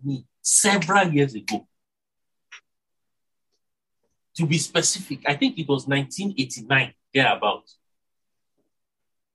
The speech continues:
And I've not forgotten. As a secondary school student, the word of God is alive. Do you see how it, if it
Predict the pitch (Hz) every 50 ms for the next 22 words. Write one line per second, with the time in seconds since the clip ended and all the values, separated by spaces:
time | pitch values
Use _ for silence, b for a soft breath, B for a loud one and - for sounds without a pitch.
0 | _ _ _ _ _ _ _ _ _ - 151 160 165 160 147 143 202 202 196 156
1 | 139 139 143 143 - - - - _ _ _ _ _ _ _ _ _ _ _ _
2 | _ _ _ _ _ _ _ _ _ _ _ _ _ _ _ _ _ _ _ _
3 | _ _ _ _ _ _ _ _ _ _ _ _ _ _ _ _ _ _ _ _
4 | _ _ _ _ _ - 147 160 - - 143 135 - - - 185 - - 190 185
5 | 175 160 180 165 - - - 143 135 - - _ - - 87 - _ _ _ _
6 | _ _ _ _ _ _ _ _ _ - 190 151 - _ _ _ _ - - _
7 | _ _ _ _ - - - _ _ _ _ _ _ _ _ _ _ _ _ _
8 | _ _ _ _ _ _ _ _ _ _ _ _ 135 143 143 135 151 196 185 151
9 | 143 120 110 - 127 143 147 - - - - - 98 98 101 101 95 - - _
10 | _ _ _ 135 180 262 339 339 - 220 220 226 226 - - _ _ _ _ _
11 | - 190 214 226 233 226 214 - _ - 156 143 131 - - - - 151 139 -
12 | - - _ - 139 131 -